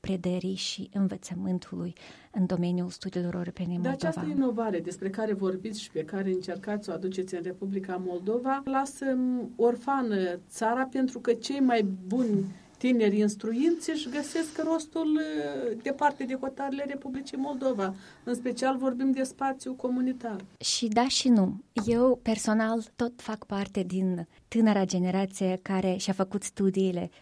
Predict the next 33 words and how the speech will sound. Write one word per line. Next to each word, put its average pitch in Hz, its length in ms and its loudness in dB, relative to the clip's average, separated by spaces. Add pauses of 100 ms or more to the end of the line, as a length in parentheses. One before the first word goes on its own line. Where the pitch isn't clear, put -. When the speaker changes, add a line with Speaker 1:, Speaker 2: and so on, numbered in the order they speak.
(100)
Speaker 1:
peste 196 300 -2
hotare. 180 640 -2
În 190 80 2
cazul 180 320 -4
meu, 185 140 2
mi-am 185 120 4
făcut 190 280 -4
studiile 185 460 -2
la 185 100 0
Universitatea 185 500 -2
Centrală 185 440 -2
Europeană 185 400 -2
de 170 100 -6
la 170 160 -4
Budapesta 190 720 -4
și - 160 0
apoi, 208 560 2
eh, 190 160 2 (380)
am 196 120 4
plecat 196 300 0
la 202 120 2
Maastricht, 202 760 0
unde 190 480 4 (280)
am 190 480 2
început 208 560 2
să 185 600 -2
experimentez 196 880 0 (100)
cu 214 280 0
metode 190 380 0
inovative 185 580 0
de 185 120 -4
predare. 185 600 0 (160)
Dar 220 580 2